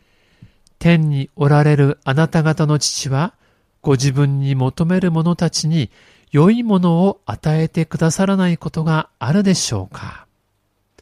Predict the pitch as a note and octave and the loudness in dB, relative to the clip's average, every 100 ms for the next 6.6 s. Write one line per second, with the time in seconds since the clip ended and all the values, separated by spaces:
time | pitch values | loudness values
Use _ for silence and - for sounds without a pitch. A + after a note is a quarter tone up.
0 | _ _ _ _ _ _ _ - A#2 A2 | _ _ _ _ _ _ _ -18 -8 -4
1 | A#2 F#3 - _ _ _ _ _ C#3 B2 | -2 -4 -6 _ _ _ _ _ -4 -2
2 | A#2+ - A2+ A2+ A#2 F3 - _ _ - | -2 -4 -4 -4 -2 -2 -4 _ _ -10
3 | G#2 - C3+ - C3+ F3 - - - B2 | -10 -8 -8 -6 -2 -2 -4 -12 -8 -4
4 | A2+ A2 A2 - - - _ _ _ _ | -4 -2 -4 -6 -12 -18 _ _ _ _
5 | _ _ _ _ _ _ _ _ C#3 C3 | _ _ _ _ _ _ _ _ -2 -2
6 | - B2+ A#2+ B2 C3+ B2 | 0 -2 -2 0 0 -2